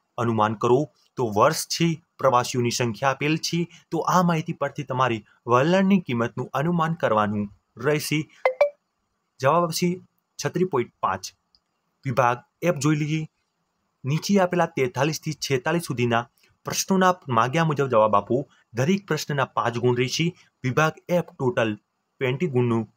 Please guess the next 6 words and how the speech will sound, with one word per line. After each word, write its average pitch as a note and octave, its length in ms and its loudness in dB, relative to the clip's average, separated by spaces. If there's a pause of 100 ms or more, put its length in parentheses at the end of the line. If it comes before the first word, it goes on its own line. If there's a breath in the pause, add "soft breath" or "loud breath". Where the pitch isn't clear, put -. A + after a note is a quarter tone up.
(120)
રહેશે. C3+ 440 -2 (380 loud breath)
તેતાલીસમો A2 500 -2
પ્રશ્ન C3+ 280 -4
જોઈ E3 200 2
લઈએ F3 160 2
આપણે. E3+ 200 0